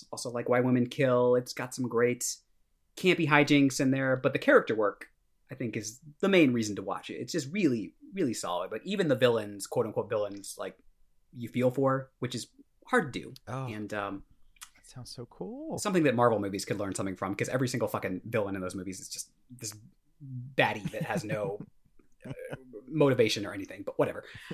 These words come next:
Speaker 1: Um, how do I describe it? So it's, it's this group of, I think it's five sisters,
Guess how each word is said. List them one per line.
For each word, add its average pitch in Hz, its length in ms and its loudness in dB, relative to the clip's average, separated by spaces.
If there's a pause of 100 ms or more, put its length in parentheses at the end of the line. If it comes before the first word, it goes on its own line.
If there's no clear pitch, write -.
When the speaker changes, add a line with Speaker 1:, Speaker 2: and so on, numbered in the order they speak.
(260)
Speaker 1:
Um, 98 380 4 (400)
how 131 60 -16
do 107 60 -12
I 104 40 -10
describe 98 280 -14
it? - 140 -20
So 143 140 4
it's, - 380 -2
it's 127 140 -8
this 127 120 -6
group 147 220 2
of, 147 200 4 (140)
I - 40 -10
think - 120 -2
it's - 100 -2
five 117 480 4
sisters, 165 600 -2